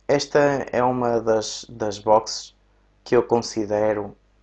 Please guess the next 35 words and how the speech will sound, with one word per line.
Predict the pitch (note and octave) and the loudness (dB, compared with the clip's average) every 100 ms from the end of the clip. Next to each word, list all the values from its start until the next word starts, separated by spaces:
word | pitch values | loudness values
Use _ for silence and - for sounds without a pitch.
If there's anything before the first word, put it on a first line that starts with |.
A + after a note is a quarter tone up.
| _ - - | _ -20 -4
que | A2 | -2
dentro | A#2+ B2 A#2 | 0 -2 -4
do | A#2 | -6
preço | A2+ - A2 G#2 - - _ _ _ _ _ _ - | -6 -2 0 0 -4 -12 _ _ _ _ _ _ -6
e | A2+ A2 | -2 2
da, | A2 A2 | 2 2
da | A2+ | 0
qualidade, | G#2+ G#2+ A2 G#2 G#2+ A2+ A2 - _ _ _ _ _ - | 0 2 2 2 4 4 2 -10 _ _ _ _ _ -6
eh, | B2 - | -2 -2
será | - - B2 A#2+ A2+ | -2 4 6 6 4
uma | A2 A#2+ | 0 2
das | A#2 | 2
melhores | A#2 A2+ A2 | 2 -6 0
boxes | A2 A2 - - | 2 0 -4 -12
para | - A2 A2 | -2 -2 -2
entrar | G#2 - G#2 G2+ | -4 -2 0 0
no, | G2+ - | -4 -4
no | A#2 | -2
mundo | A2 G#2 G#2+ | -2 -4 -4
de | |
boxes | G#2+ G#2 - | 0 0 -2
Android. | G#2+ G2 G2 F#2+ _ _ _ - - | -6 -6 -8 -12 _ _ _ -20 -6
Isto | A#2+ - - | -6 -6 -8
porque | - A#2+ A#2+ | -4 -2 -2
em | A#2 G2 | -4 -4
relação | - A#2 - A2+ A2 | -2 -2 0 -2 0
à | A2 | -2
qualidade | G#2+ - A2 G#2 G2+ | -2 0 2 2 0
de | |
preço | - A2 A2 - - _ _ _ _ | -2 -2 -2 -6 -12 _ _ _ _
será | - - G#2+ G#2+ G2+ | -12 -2 2 4 4
possivelmente | G2+ - G#2+ G2+ G#2 G#2 G2+ - G#2 G2 | 2 -4 -2 -2 -4 -8 -10 -8 -6 -4
uma | - G2+ G2 | -6 -6 -2
das | G2 F#2+ | -2 -4
melhores. | G2 G2 G#2+ B2 - | -8 -2 0 0 -4